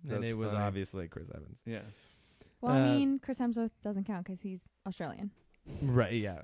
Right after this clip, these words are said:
Speaker 3: <laughs>
Speaker 1: Um, it was, it was a whole lot of just talking about the Avengers and, like, everything having to do. It, it,
Speaker 2: Yeah.
Speaker 1: it was supposed to be just about them,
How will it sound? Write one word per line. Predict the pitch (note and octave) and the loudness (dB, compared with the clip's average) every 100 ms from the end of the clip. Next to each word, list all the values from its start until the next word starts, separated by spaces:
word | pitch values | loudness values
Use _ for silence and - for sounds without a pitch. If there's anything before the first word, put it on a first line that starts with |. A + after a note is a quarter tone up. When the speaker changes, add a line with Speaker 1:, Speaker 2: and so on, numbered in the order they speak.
| - | 0
Speaker 3:
<laughs> | C#4 C#4 C4 - - _ _ _ _ _ _ - - - _ _ _ - - | 0 2 -2 -4 -20 _ _ _ _ _ _ -20 -20 -20 _ _ _ -20 -12
Speaker 1:
Um, | - A2+ A2+ A2 A2 A2 G#2 - _ _ _ _ _ _ | -4 0 2 2 0 0 -4 -8 _ _ _ _ _ _
it | E3 | 2
was, | F3+ F#3 | 4 4
it | D3+ | 6
was | F3+ E3 | 4 4
a | D3+ | 2
whole | C#3 - E3+ D#3 | 2 4 4 6
lot | C#3+ | 4
of | C3 | 2
just | A#2 A2 | -2 -2
talking | B2 A2+ A2 | 0 0 0
about | G#2+ G#2 | -2 0
the | G#2+ | -2
Avengers | G2 G2 F#2+ F#2+ F#2+ | -2 -2 -2 -4 -4
and, | F#2+ | -4
like, | F#2 - _ _ _ _ _ _ _ _ _ - | -6 -8 _ _ _ _ _ _ _ _ _ 0
everything | B2 G#2+ A2 G2+ G2+ F#2+ F#2 F2+ _ _ _ _ - | 0 2 0 2 0 0 -2 -6 _ _ _ _ -4
having | G#2 G#2 G2+ | -2 -2 -4
to | - | -6
do. | F#2 F#2+ F2 - | -8 -6 -6 -8
It, | |
it, | C#3 D#3 | -10 -2
Speaker 2:
Yeah. | F3+ E3+ - - - | 0 0 -4 -18 6
Speaker 1:
it | G3+ | 6
was | F#3 | 8
supposed | F3 F3 E3 | 8 6 6
to | D#3 | 0
be | |
just | C#3 C#3 C3 | 2 2 2
about | B2+ B2 G#2 | 2 0 0
them, | A#2 A#2 | -2 -2